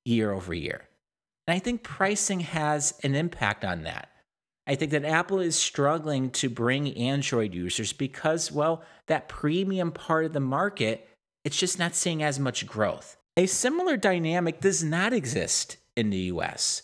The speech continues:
where the iPhone is actually priced at or below Android. So a better comparison for measuring iPhone sales share performance in China would be to look at countries where the iPhone is similarly priced at a premium.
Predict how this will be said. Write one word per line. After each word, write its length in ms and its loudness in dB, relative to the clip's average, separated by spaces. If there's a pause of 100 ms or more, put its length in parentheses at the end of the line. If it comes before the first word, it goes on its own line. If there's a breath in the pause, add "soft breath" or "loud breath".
(200 soft breath)
where 180 4
the 160 0
iPhone 540 2
is 160 2
actually 460 0
priced 640 0 (100)
at 320 2 (240)
or 160 4
below 760 2 (920 loud breath)
Android. 460 0 (1200)
So 140 6
a 40 2
better 300 4
comparison 800 0
for 160 0
measuring 460 2
iPhone 500 0
sales 420 0
share 200 2
performance 520 0
in 80 0
China 360 0
would 180 2
be 160 4
to 160 -2
look 240 2
at 160 -2
countries 680 0 (380 loud breath)
where 280 6
the 180 2
iPhone 560 2
is 180 2
similarly 440 2
priced 480 0
at 140 2
a 40 2
premium. 640 -2